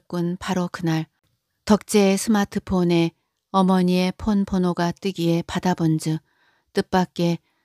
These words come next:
춘재 어머니의 목소리였다. "덕재야, 내 어머니가 잠깐 자리를 비운 사이에 연락하는 건데 내 어머니 건강이 요즘 많이 나빠졌어.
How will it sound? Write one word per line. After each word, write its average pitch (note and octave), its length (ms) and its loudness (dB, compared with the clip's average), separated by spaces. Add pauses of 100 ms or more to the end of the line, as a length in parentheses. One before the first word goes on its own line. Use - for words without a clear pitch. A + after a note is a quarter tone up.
(160)
춘재 G#3 340 2
어머니의 E3 580 0 (140)
목소리였다. D#3+ 920 -6 (1800)
"덕재야, F#3+ 920 -6 (580)
내 F3+ 200 -2
어머니가 F3 640 -4
잠깐 E3+ 480 -8
자리를 E3+ 460 -6
비운 F3+ 300 -6
사이에 D3+ 500 -8 (380)
연락하는 E3+ 640 -4
건데 D3 640 -6 (720)
내 F#3 120 0
어머니 E3+ 420 -2
건강이 E3 520 -6
요즘 C#3+ 260 -8
많이 C#3+ 280 -8
나빠졌어. D3 1040 -8